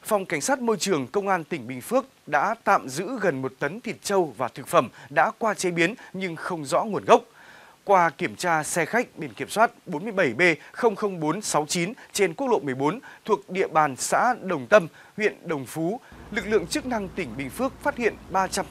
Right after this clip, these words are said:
tám mươi ki-lô-gam thịt trâu và năm trăm năm mươi lăm ki-lô-gam thực phẩm đã qua chế biến gồm xúc xích, bò viên, cá viên,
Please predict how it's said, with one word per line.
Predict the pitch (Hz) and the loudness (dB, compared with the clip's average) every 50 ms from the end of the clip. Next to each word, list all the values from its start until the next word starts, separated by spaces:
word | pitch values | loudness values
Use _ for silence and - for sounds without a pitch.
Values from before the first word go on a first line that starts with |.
| - | 0
tám | - 147 160 214 | 0 0 0 0
mươi | 247 226 - - | -2 -4 -4 -4
ki-lô-gam | 202 208 196 185 180 180 170 165 | -4 -2 -2 2 2 2 2 0
thịt | - 175 147 - | -4 -8 -4 2
trâu | - 208 196 165 - - - - - | 4 4 4 4 2 -6 -16 -4 0
và | - 196 | 0 2
năm | 185 208 233 233 220 | 2 4 2 2 2
trăm | - 247 220 208 214 | 2 0 0 0 0
năm | 226 226 220 | 0 0 0
mươi | 214 214 | 2 4
lăm | 220 220 208 190 - | 4 4 2 2 -6
ki-lô-gam | 202 214 202 196 180 196 190 175 165 | -4 -2 0 2 4 4 4 4 2
thực | - 185 131 | -4 -8 -2
phẩm | - 180 156 110 - - - 190 - | 2 2 2 2 0 -10 -8 -4 0
đã | 156 147 208 - - | 0 0 0 -2 0
qua | - 196 180 165 | 2 4 4 4
chế | - - - 156 151 | 2 0 -2 -2 0
biến | 156 160 156 202 269 - - - - 170 | 2 2 2 2 0 -6 -12 -14 -4 0
gồm | 175 208 190 170 165 | 2 2 2 2 0
xúc | 151 - 294 262 - | -4 -4 -4 -2 -2
xích, | - 311 320 - - - - - - | 0 0 0 -2 -4 -14 -18 -10 -4
bò | 156 143 143 | -2 -2 -2
viên, | 127 143 220 226 196 165 - - - - - | 0 2 4 4 4 2 -2 -12 -18 -12 -6
cá | - 147 151 185 | -4 -4 -4 -4
viên, | 190 226 233 214 | 0 2 2 2